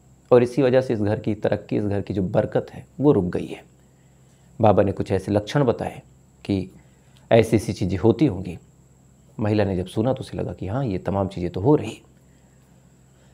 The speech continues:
इसके बाद महिला एकदम पैरों पे गिर गई। उसने कहा कि "बाबा, ये तमाम चीज़ें तो हो रही।" बाबा ने कहा कि "हाँ, ये तमाम चीज़ें उसी चीज़ की निशानियाँ हैं।" अब और कुछ चाहिए ही नहीं था। महिला को पूरा यकीदा हो गया कि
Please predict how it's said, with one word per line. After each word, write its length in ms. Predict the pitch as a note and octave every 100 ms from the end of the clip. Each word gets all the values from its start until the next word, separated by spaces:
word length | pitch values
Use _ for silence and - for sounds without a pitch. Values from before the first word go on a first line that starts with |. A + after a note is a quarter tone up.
| _ _
इसके 220 | A3 A3 A#3
बाद 180 | A3
महिला 340 | G3 F3+ F3+ F3+
एकदम 280 | D#3+ D#3 D3+
पैरों 260 | C3 B2+
पे 140 | C#3+ G#2+
गिर 180 | C#3
गई। 140 | D#3 D3+
उसने 240 | A#2 A2+
कहा 200 | G#2+ G2+
कि 100 | G#2
"बाबा, 240 | F#2 F2+ B2
ये 120 | G#2
तमाम 320 | - G2 A#2+
चीज़ें 220 | A2+ G2+
तो 100 | -
हो 180 | F2+ C#3
रही।" 200 | - G2 - - _ _ _ _ - - - -
बाबा 200 | A2 A2
ने 120 | F#2+
कहा 180 | F#2 F2
कि 120 | D#2
"हाँ, 160 | G2 D3
ये 100 | B2+
तमाम 340 | - G#2 G#2
चीज़ें 420 | G2 F#2+ G#2+ G2+ - - - _
उसी 220 | D3 G3
चीज़ 220 | - G#2+
की 100 | -
निशानियाँ 500 | G2+ F#2+ F#2 F#2 F#2+
हैं।" 120 | - - _ _ _ _ _ _ _ _ _ _ A3
अब 80 |
और 140 | G#3+ A#3
कुछ 200 | A#3+ A#3
चाहिए 280 | F3 D#3 G3
ही 120 | G#3+
नहीं 160 | G#3 G3+
था। 80 | G3+
महिला 260 | E3 C3+
को 120 | D3 D#3+
पूरा 220 | D3 D3
यकीदा 360 | B2+ A2+ G#2+
हो 160 | D3+ E3
गया 180 | D#3+ D#3+
कि 400 | D#3 B2 -